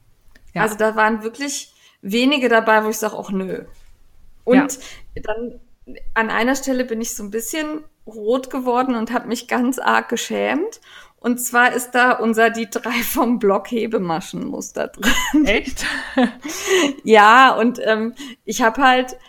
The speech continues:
Speaker 2: also wir haben das ja damals in der Mütze verwurstet und, ähm, in meinem Kaul sind ja auch Hebemaschen drin und ich kam mir total innovativ und toll vor, weil ich ein Hebemaschenmuster da entwickelt hab, beziehungsweise das von Frau Feinmotorik nachgestrickt hab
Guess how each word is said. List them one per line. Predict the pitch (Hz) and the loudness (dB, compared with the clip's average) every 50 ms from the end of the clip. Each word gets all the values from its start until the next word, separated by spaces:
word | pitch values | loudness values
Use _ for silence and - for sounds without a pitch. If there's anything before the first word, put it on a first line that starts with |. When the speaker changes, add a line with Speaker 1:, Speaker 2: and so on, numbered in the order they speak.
| _ _ - | _ _ 0
Speaker 2:
also | 226 226 214 | 0 2 4
wir | 226 214 | 4 4
haben | 214 226 | 4 4
das | 254 254 | 2 4
ja | 220 214 | 2 2
damals | 208 190 185 190 185 180 - | 4 2 2 2 0 -2 -2
in | - 220 | 0 2
der | 202 196 | 2 4
Mütze | 208 233 233 - 233 220 | 2 2 2 0 -2 0
verwurstet | - 214 202 180 185 190 196 196 196 - - 202 190 190 - | 0 0 -2 0 0 2 2 2 0 0 -2 -2 -2 -2 -2
und, | - - 190 190 185 185 180 - - | -4 -4 -2 -2 -2 -4 -6 -6 -2
ähm, | 190 185 185 185 185 | -2 -2 0 -2 -4
in | - - 196 196 | -4 -2 -2 0
meinem | 190 180 180 185 185 170 - - - | 0 0 0 -2 -4 -8 -10 -16 -10
Kaul | - - 202 190 208 208 208 196 | -2 2 2 4 4 4 2 2
sind | 196 185 180 180 | 0 -4 -6 -2
ja | 190 147 165 | 0 2 2
auch | 214 226 240 | 2 2 2
Hebemaschen | 269 240 196 214 190 208 196 220 - - 233 208 196 | 0 0 2 0 0 0 -2 -2 -2 -2 -6 -6 -6
drin | 190 - 202 196 208 - - 320 349 302 - - | -2 0 0 0 0 -2 -8 -12 -14 -14 -14 -8
und | - 214 190 | -8 -6 -4
ich | 156 214 196 - | -4 -4 -6 -4
kam | - 247 196 202 214 | 2 2 2 4 4
mir | 208 202 | 0 0
total | 214 208 196 254 208 196 190 | 0 0 2 4 4 4 4
innovativ | - - 247 247 220 214 214 202 202 - 247 262 254 - | 4 4 4 4 4 4 0 -2 -2 0 0 0 0 0
und | 208 220 - | -2 -2 0
toll | - 208 202 220 311 | 4 6 6 6 6
vor, | - - - 262 262 294 233 220 | 2 0 0 2 2 2 2 0
weil | 185 185 196 | 0 0 0
ich | 226 - | -2 -2
ein | - 190 190 | -4 -4 -2
Hebemaschenmuster | 190 208 233 302 302 262 254 277 262 - 247 240 220 269 277 - 247 233 233 | 0 0 0 2 2 2 2 2 2 0 -2 0 0 -2 -2 -2 -2 -2 0
da | 233 226 226 220 | 2 2 2 2
entwickelt | - - 220 226 220 226 - 285 247 - 233 | 0 0 -2 -4 -4 -2 -2 -2 -2 0 0
hab, | 254 233 233 | -2 -2 -2
beziehungsweise | - 208 - - 226 240 233 - 196 214 202 196 | -4 -8 -2 0 -2 0 2 2 0 0 0 0
das | 180 190 - - | -2 -2 -2 -2
von | - 226 214 202 | -2 -2 -2 -2
Frau | - - 196 196 | -2 -2 -2 0
Feinmotorik | - 233 180 214 254 254 233 - - 208 196 202 170 - | 2 2 4 6 6 4 4 2 0 -2 -2 -2 -4 0
nachgestrickt | 185 190 202 240 - 262 - - - 226 226 - - | 2 2 2 2 0 -6 -8 -4 -4 -6 -4 0 0
hab | 233 - - - | 0 0 -2 -10